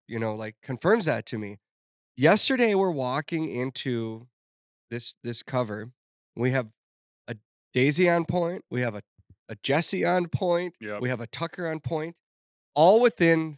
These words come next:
Speaker 1: fifty yards
Speaker 2: Yeah.
Speaker 1: of each other.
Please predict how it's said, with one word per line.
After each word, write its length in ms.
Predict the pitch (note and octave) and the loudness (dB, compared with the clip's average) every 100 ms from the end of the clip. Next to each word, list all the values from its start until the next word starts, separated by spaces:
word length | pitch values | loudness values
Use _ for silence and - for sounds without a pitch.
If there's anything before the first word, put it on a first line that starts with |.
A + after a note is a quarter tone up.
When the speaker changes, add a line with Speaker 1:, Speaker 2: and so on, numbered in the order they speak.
| _ | _
Speaker 1:
fifty 680 | - D#3 E3 - F3+ F3 E3+ _ | -6 -6 -6 -8 -8 -8 -12 _
yards 800 | G#2+ G#2+ B2+ C3+ G#2+ F2 - - | -6 4 6 6 2 -8 -14 -10
Speaker 2:
Yeah. 140 | A2+ G#2+ | -8 -4
Speaker 1:
of 160 | B2 | 0
each 200 | B2 - | 0 2
other. 380 | C3+ B2 G#2 G2 | 4 4 0 -8